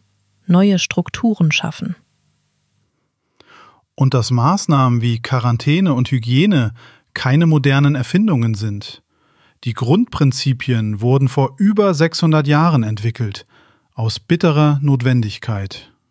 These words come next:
Speaker 1: Die Geschichte der Pest ist düster, keine Frage. Aber sie ist auch eine Geschichte von Überleben und Wandel. Europa hat sich erholt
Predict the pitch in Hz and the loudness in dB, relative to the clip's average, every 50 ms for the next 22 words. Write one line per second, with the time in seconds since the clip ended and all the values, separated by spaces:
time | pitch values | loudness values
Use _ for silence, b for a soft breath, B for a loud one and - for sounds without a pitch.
0 | _ _ _ _ _ _ _ _ _ _ _ _ _ _ _ _ _ _ _ _ | _ _ _ _ _ _ _ _ _ _ _ _ _ _ _ _ _ _ _ _
1 | _ _ - 208 185 202 196 - 254 254 - - 226 190 190 180 - - - 185 | _ _ -2 0 2 2 0 0 -2 -2 -2 -2 0 2 2 0 0 0 0 0
2 | 185 - - - - 196 - - _ 196 180 170 160 - - - - - 170 160 | 0 -2 -6 -8 -8 -8 -8 -4 _ 0 0 0 0 -4 -6 -8 -6 -6 -8 -8
3 | - _ _ _ - - - 175 165 156 156 - - - 175 180 180 - - 175 | -10 _ _ _ -16 -4 0 2 2 2 0 -2 -4 -6 -6 -6 -6 -6 -8 -8
4 | 170 - _ _ _ _ _ _ _ _ B B B B B B B B B B | -8 -12 _ _ _ _ _ _ _ _ B B B B B B B B B B
5 | - 175 175 180 185 220 214 202 208 208 202 - - 196 190 - - 196 185 185 | 0 2 2 2 2 0 -2 -2 -4 -6 -6 -4 -2 -2 -2 0 2 2 2 2
6 | 175 185 185 - - 196 - - - 185 - - 185 185 190 170 180 175 165 170 | 2 2 0 0 0 -2 -6 -6 -10 -8 -2 0 0 0 2 0 0 2 2 2
7 | 165 160 156 - 170 190 - - 208 208 - - 220 214 202 170 156 - - - | 2 2 2 0 0 0 0 0 -2 -2 0 0 0 2 2 2 2 -2 -4 -8
8 | 175 - _ _ _ _ _ _ _ _ _ _ _ B B B B B B B | -10 -12 _ _ _ _ _ _ _ _ _ _ _ B B B B B B B
9 | B B - 180 175 - 220 262 - - 254 220 208 208 - - 202 - - 202 | B B 2 2 4 4 2 0 0 -2 -2 0 0 -2 -2 -4 -6 -2 0 -2
10 | 196 180 - 165 151 - 175 175 - - - | -2 0 0 -2 0 -2 -2 -4 -6 -6 -8